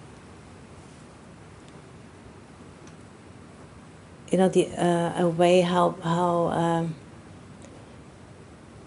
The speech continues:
the amount of support, you know, people are expecting, you know, even just in a, in a, in a meditation center, no, it's not a, a,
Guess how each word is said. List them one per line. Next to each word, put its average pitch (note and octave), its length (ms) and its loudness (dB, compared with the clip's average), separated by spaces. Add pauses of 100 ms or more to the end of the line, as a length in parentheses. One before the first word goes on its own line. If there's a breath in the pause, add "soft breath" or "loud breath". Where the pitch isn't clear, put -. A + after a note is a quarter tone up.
(300)
the F#3 100 6
amount F3 300 6
of F#3 80 0
support, F3 600 4
you F3+ 80 4
know, F3 100 2
people E3+ 440 2
are E3+ 280 2
expecting, F3 800 0
you E3+ 80 2
know, F3 160 2
even F3+ 320 4
just F#3+ 320 0
in F#3+ 80 4
a, F#3 40 2
in F3+ 180 2
a, F3+ 80 0
in F3 160 2
a F3 80 4
meditation F3 600 4
center, E3+ 340 0
no, F3 260 0
it's - 240 -2
not F3+ 180 2
a, - 20 6
a, E3 400 0